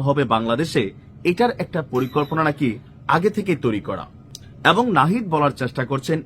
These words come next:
এই ঘটনার পর আমরা বলেছি যে এটা সরকারের ভেতরের একটা অংশের এখানে সংশ্লিষ্টতা আছে, এমনটাই মন্তব্য নাহিদ ইসলামের। এই আলোচনাটা আরো বিস্তারিত আমরা যখন দেখছি,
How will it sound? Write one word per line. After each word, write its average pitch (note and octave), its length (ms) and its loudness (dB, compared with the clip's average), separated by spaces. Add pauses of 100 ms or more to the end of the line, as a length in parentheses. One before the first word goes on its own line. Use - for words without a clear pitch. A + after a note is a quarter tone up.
(120)
এই D#3+ 100 4 (140)
ঘটনার A3 460 0
পর G#3 80 0 (180)
আমরা C#3+ 220 0 (120)
বলেছি A2 280 -4 (100)
যে B2+ 100 4 (600)
এটা F#3+ 180 2 (200)
সরকারের E3 560 0 (120)
ভেতরের C#3 420 -2 (200)
একটা C#3+ 280 -2 (280)
অংশের D3 420 2 (420)
এখানে F3 220 0 (120)
সংশ্লিষ্টতা E3+ 680 -2
আছে, - 180 -8 (720)
এমনটাই G3 400 2
মন্তব্য C3+ 340 0 (480)
নাহিদ C#3+ 300 2
ইসলামের। F2+ 300 -8 (320)
এই A3 100 6 (100)
আলোচনাটা F#3 520 -2 (300)
আরো A2+ 160 2 (160)
বিস্তারিত A#2+ 520 -4
আমরা B2 180 -4
যখন A#2+ 260 -6
দেখছি, A2 280 -6